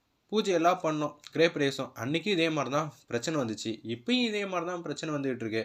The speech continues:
என்னால முடியல, இந்த குடும்பம் எதை நோக்கி போகுதுன்னே எனக்கு தெரியலங்கிற மாதிரி ராமச்சந்திரன் வந்து ரொம்ப ஃபீலிங்கா, வேதனையோட வந்து பேசிட்டு இருக்கிற மாதிரி காட்டுறாங்க அந்த இடத்துல. கௌதம் வந்து ரொம்பவே வந்து,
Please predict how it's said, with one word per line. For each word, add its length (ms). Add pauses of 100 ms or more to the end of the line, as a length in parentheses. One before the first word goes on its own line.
(360)
என்னால 440 (380)
முடியல, 440 (260)
இந்த 200
குடும்பம் 520
எதை 240
நோக்கி 260
போகுதுன்னே 520 (140)
எனக்கு 460
தெரியலங்கிற 600
மாதிரி 280 (420)
ராமச்சந்திரன் 560
வந்து 160
ரொம்ப 200
ஃபீலிங்கா, 520 (120)
வேதனையோட 460
வந்து 180
பேசிட்டு 360
இருக்கிற 180
மாதிரி 240
காட்டுறாங்க 480
அந்த 240
இடத்துல. 220 (960)
கௌதம் 400
வந்து 200
ரொம்பவே 280
வந்து, 280